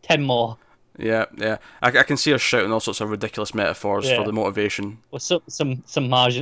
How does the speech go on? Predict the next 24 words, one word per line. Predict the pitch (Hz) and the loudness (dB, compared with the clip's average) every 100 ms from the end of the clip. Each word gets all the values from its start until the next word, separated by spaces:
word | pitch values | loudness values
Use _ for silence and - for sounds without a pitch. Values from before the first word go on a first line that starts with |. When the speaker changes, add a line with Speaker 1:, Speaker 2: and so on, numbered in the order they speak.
| - | -4
Speaker 1:
Martian | 127 123 - 113 | -2 -2 -4 -6
slang, | - 117 110 | -2 -2 -2
I'm | 110 113 | -6 -6
sure. | - 110 110 - | -4 -6 -6 -2
Speaker 2:
<laughs> | 160 151 160 156 - 147 - - _ _ - 208 208 190 175 135 | -2 0 0 0 -2 -8 -8 -18 _ _ -14 -12 -12 -12 -14 0
And | - 147 | 4 4
it | 147 151 | 4 2
is, | 151 - 78 - | -4 -4 -4 0
so, | 160 151 | 2 4
and | 151 165 | 4 4
again, | 160 170 156 | 4 6 4
to | 127 | 2
go | 127 | 2
back | 123 110 | 2 2
to | 113 | -2
Naomi's | 117 123 117 - | -2 0 -2 -2
thing | 107 104 | -2 -2
where | 104 104 | -2 -4
she's, | - 107 98 | -4 -6 -6
like, | 87 | -6
trying | - 82 | -4 -2
to, | |
like, | 101 101 | -4 -2
build | 107 107 | -2 -2